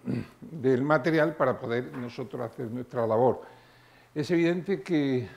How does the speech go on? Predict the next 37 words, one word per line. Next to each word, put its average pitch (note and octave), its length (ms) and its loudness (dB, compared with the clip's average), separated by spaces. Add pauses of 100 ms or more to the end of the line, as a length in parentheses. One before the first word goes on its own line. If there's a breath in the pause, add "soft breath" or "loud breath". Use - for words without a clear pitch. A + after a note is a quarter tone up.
(540 loud breath)
nuestro, B2+ 440 -10 (440 loud breath)
nuestro B2 240 -10
centro C#3+ 360 -4
en B2 80 -6
concreto, B2 500 -6
que A#2 60 -8
es - 100 -14
un A#2+ 100 -12
centro B2+ 280 -8
del A2 80 -8
Consejo A#2+ 480 -12
como C3 200 -10
cualquier C3+ 380 -4
otro, C#3 260 -2 (480 loud breath)
está D3 280 2
abierto D#3+ 600 2
a C#3+ 80 0
cualquier A2 360 -4
tipo C#3 240 -2
de B2 80 -2
colaboración. B2 520 -6
De A#2 100 -6
hecho, B2 180 -16
nosotros B2 600 -12
en A#2+ 260 -6
el A#2 100 -6
Instituto C3+ 320 -6
de C3 60 -2
Cerámica C3+ 340 -2
y - 20 0
Vidrio E3 420 0 (1120 loud breath)
del C#3 200 -2
Consejo D3+ 480 -6
hemos D#3+ 160 0
recibido C3+ 400 0
multitud B2+ 800 -4
de A#2+ 340 2